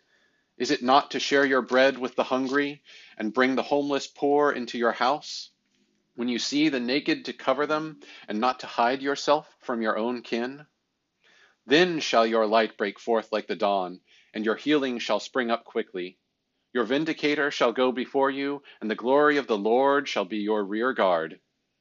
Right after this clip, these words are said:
Then you shall call, and the Lord will answer. You shall cry for help, and he will say,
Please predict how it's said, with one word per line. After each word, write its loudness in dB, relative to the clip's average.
Then 0
you -2
shall 2
call, 4
and -10
the -6
Lord 0
will -6
answer. -12
You -14
shall -6
cry 2
for -6
help, -2
and -14
he -10
will -6
say, -4